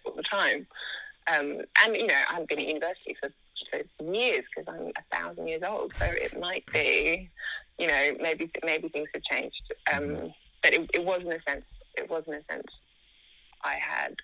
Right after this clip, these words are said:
Speaker 1: and I, I think, yeah, there's a, the,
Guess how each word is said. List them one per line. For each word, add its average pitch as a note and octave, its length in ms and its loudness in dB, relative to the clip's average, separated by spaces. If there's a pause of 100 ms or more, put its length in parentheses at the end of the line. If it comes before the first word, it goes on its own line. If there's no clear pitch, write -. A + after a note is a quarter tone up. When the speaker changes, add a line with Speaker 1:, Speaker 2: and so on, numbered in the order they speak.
(120)
Speaker 1:
and - 220 -6 (120)
I, - 160 -4 (340)
I - 180 -4
think, - 260 -4 (840)
yeah, - 80 -2 (420)
there's D3+ 180 0
a, D3 280 -4 (840)
the, E3+ 160 4